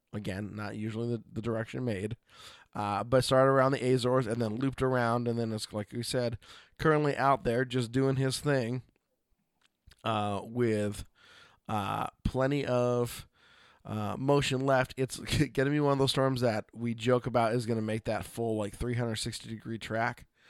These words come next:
Uh, by the time we get to Tuesday, it will be downgraded from a hurricane to a tropical storm. Most likely will be downgraded from a tropical storm in the next couple hours.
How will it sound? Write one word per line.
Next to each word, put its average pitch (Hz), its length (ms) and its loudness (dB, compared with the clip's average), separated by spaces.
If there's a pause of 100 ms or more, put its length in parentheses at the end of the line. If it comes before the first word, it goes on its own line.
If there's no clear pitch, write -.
(280)
Uh, 110 180 -4
by 117 160 4
the 117 60 4
time 135 240 2
we 135 80 0
get 135 200 0
to 123 340 0
Tuesday, 113 600 2 (200)
it 107 180 -4
will 113 280 0
be 120 160 -2
downgraded 117 420 -2
from 110 140 -4
a 107 40 -2
hurricane 110 500 -2
to - 140 -8
a 110 60 -4
tropical 107 420 -6
storm. 107 420 -6 (340)
Most 131 220 0
likely 131 260 4
will 117 140 -2
be 120 100 0
downgraded 107 460 -4
from 107 200 -4
a 101 40 -4
tropical 101 340 -4
storm 101 280 -8
in 98 60 -8
the 98 60 -8
next 101 180 -10
couple - 240 -10
hours. - 420 -8